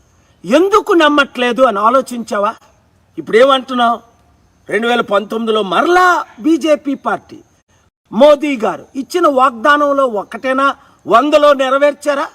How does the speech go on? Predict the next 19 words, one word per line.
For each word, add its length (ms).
మన 160
తెలుగు 220
రాష్ట్రాలకి 680
అన్యాయం 500
చేశారా 380
లేదా? 320
గుజరాత్నేమో 960
అన్ని 260
ట్యాక్సుల 600
డబ్బులు 300
తీసుకొని 560
దాదాపు 540
లక్ష 360
అరవై 320
వేల 200
కోట్లు 400
మిగిలిన 480
తెలంగాణ 540
డబ్బు 400